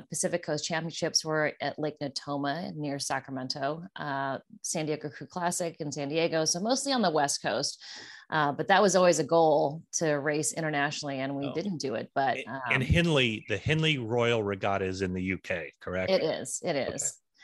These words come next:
Speaker 1: And the connection to Dan Snyder is that he actually, in his formative years, went to school there for two years while his family lived there. So he was there for, I think, somewhere in junior high, or he, right prior to junior high. So around sixth, seventh grade,
Speaker 2: Yeah,
Speaker 1: something
Speaker 2: I,
Speaker 1: around
Speaker 2: I,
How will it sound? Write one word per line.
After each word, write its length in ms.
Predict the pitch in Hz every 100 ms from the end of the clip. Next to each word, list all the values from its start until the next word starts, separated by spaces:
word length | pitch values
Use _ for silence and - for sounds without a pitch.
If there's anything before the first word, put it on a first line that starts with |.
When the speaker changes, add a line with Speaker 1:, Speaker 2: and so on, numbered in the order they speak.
| - - -
Speaker 1:
And 220 | 170 170
the 80 | 156
connection 460 | 202 214 - 196
to 80 | 170
Dan 240 | 151 147
Snyder 440 | 151 233 233 196 170
is 140 | 160
that 140 | 156 156
he 80 |
actually, 580 | 170 175 - 175 160 147
in 80 | 156
his 160 | 147 -
formative 460 | 226 247 214 165
years, 360 | 151 147 151 160
went 180 | 160 156
to 80 | 147
school 340 | - 247 226
there 200 | 175 165
for 160 | 165 170
two 220 | - 208
years 380 | 170 151 147 151
while 140 | 147
his 160 | 147 -
family 300 | 156 147 113
lived 160 | 127
there. 180 | - -
So 280 | 139 135 131
he 180 | 185 175
was 140 | 170
there 120 | 160
for, 380 | 156 147 143 139 - - - - -
I 60 | 165
think, 240 | 285 359
somewhere 400 | - 220 196 185
in 320 | 165 156 147
junior 320 | 151 165 151
high, 400 | 147 135 90 143 -
or 240 | - 156 151
he, 240 | 151 151
right 260 | - 165 -
prior 220 | - 165
to 60 | 180
junior 300 | 185 190 190
high. 280 | 185 180 185
So 420 | - 156 151 147 - _ -
around 500 | - 160 151 147 151
sixth, 460 | - - - 180 -
seventh 380 | - 175 175 -
grade, 400 | 170 165 165 160
Speaker 2:
Yeah, 100 | -
Speaker 1:
something 320 | 165 - 160
Speaker 2:
I, 40 |
Speaker 1:
around 180 | 156
Speaker 2:
I, 40 | 156